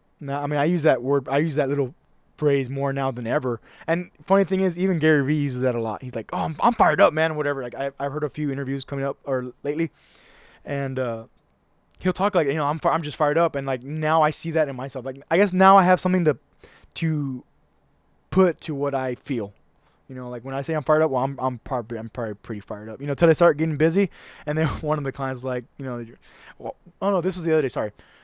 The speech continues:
So the other day, I think it was Thursday, she was like, "Why are you being so mean?" I'm like, "No, I'm just fired up. Like, you just get to work, you know, just do it." And, you know, and it's funny hearing some of the same excuses every day that I, most Mondays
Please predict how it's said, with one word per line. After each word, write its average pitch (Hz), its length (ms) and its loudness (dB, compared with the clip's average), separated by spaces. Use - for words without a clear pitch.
So 190 220 4
the 165 140 4
other 226 140 8
day, 143 340 2
I - 60 -6
think 185 100 -4
it 190 40 0
was - 140 -4
Thursday, 127 540 -2
she 170 200 -2
was 156 220 -2
like, 143 300 0
"Why 170 160 -4
are 220 40 2
you 220 60 0
being 226 140 0
so 196 160 -2
mean?" 180 220 -2
I'm 160 80 -4
like, 135 140 -6
"No, 139 160 -4
I'm 147 100 -6
just 135 300 -10
fired 135 260 4
up. 127 280 0
Like, 135 180 -8
you 151 260 -4
just - 220 -2
get 202 140 4
to 151 100 -6
work, 123 280 -2
you 151 80 -10
know, 147 140 -6
just 143 220 -10
do 165 160 0
it." 147 100 0
And, 139 240 -6
you 131 60 -8
know, 131 100 -6
and 127 160 -12
it's 185 220 2
funny 220 240 6
hearing 208 380 0
some 185 200 -2
of 190 60 -2
the 160 80 0
same 156 220 -6
excuses 135 340 -8
every 123 180 -4
day 120 120 -4
that 123 120 -4
I, 131 260 0
most 196 440 2
Mondays 202 600 2